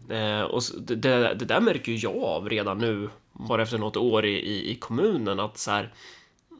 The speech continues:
Speaker 2: till slut när man har ställt en fråga fem, sex gånger, typ vad ett dokument fyller för funktion, eller man frågar så här, "Men borde vi inte göra det här?"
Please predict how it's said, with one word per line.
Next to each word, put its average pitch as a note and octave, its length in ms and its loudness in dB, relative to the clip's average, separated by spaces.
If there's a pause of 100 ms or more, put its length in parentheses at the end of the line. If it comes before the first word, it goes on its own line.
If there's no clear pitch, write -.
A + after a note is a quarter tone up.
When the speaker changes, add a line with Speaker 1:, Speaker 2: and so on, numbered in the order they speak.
(280)
Speaker 2:
till - 120 -2
slut F3+ 420 0
när D3 100 2
man C#3+ 140 2
har C3+ 60 4
ställt D#3 240 0
en C3+ 60 0
fråga A#2+ 380 0
fem, A2 440 0
sex A2 240 -2
gånger, A#2+ 340 0
typ - 180 -6
vad A2 160 4
ett G#2 80 -4
dokument A2 460 0
fyller A2 220 -2
för A2 120 -8
funktion, B2 520 0
eller G#2+ 120 0
man A2 140 2
frågar A2 300 0
så A2+ 140 0
här, G#2+ 100 0
"Men A2 160 0
borde B2 200 0
vi A#2+ 60 2
inte A2 180 -2
göra A2 220 6
det A2 100 4
här?" A#2 400 2